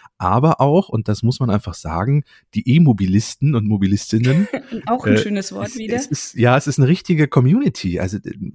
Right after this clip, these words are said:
Speaker 1: ich hab selten so viele nette Gespräche, ähm,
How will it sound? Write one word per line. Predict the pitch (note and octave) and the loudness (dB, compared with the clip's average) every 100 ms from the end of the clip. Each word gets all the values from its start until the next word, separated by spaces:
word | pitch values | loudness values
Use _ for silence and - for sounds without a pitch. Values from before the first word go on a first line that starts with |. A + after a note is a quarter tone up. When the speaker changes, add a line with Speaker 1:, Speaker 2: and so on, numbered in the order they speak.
| - | -14
Speaker 1:
ich | - - | -14 -8
hab | - _ | -8 _
selten | G2+ G2 B2+ F3+ D#3+ | -4 0 0 0 -2
so | B2 G#2+ D#3 | -2 -2 -6
viele | - C#3 A#2+ | -4 -2 2
nette | G#2+ B2 A#2+ | 0 -2 -6
Gespräche, | G#2 - F2 G2+ A2+ B2+ B2 - | -8 -10 -4 -4 0 2 2 0
ähm, | G#2+ G#2 G#2+ | -2 -2 -4